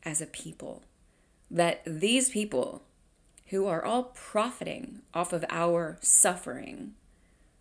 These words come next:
are acting like children instead of coming up with solutions? I'm gonna stop myself there.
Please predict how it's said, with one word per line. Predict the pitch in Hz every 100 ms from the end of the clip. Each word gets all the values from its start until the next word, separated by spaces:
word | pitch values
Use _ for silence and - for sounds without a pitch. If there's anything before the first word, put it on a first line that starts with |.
| _ _ _ _ _ _ _ _ _ _ _
are | 185 185
acting | 196 208 214 208
like | 196 190 -
children | - - 240 220 - - - 190 _ - _ _ _
instead | 202 202 - 202
of | 196
coming | - 226 233
up | 208 -
with | 180
solutions? | - 180 170 175 - - - - - _ _ _ _ _ _ _ _ _ _ _ _ _ _ _ _ _ - -
I'm |
gonna | 180 170
stop | - 151
myself | 156 151 160 -
there. | - 58 202